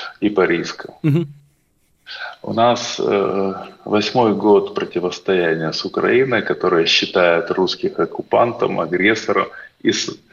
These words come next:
Speaker 1: в одностороннем порядке сейчас ведет войну с Российской Федерацией. Э, и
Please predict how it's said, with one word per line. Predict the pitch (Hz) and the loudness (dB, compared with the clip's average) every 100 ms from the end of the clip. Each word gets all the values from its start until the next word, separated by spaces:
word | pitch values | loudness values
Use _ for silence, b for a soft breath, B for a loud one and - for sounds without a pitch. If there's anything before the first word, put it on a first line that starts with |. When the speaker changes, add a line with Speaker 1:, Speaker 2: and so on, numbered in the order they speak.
| B | B
Speaker 1:
в | - | 0
одностороннем | 110 113 123 - 127 127 110 107 | 0 2 -2 2 4 4 2 -2
порядке | 101 113 131 - - 196 | 0 2 2 0 -10 -8
сейчас | - 208 - | -4 -4 -4
ведет | 98 98 107 107 | -6 -2 -2 0
войну | 98 95 113 | 0 0 -2
с | 104 | -2
Российской | 92 - 98 - 90 | -4 -2 -6 -4 -6
Федерацией. | - 95 90 78 - - _ _ - _ B B B B B B B B B - | -4 -6 -2 -2 -4 -8 _ _ -20 _ B B B B B B B B B -8
Э, | 52 - - - - - - - | -8 -6 -6 -6 -8 -16 -16 -4
и | 98 - | -2 -2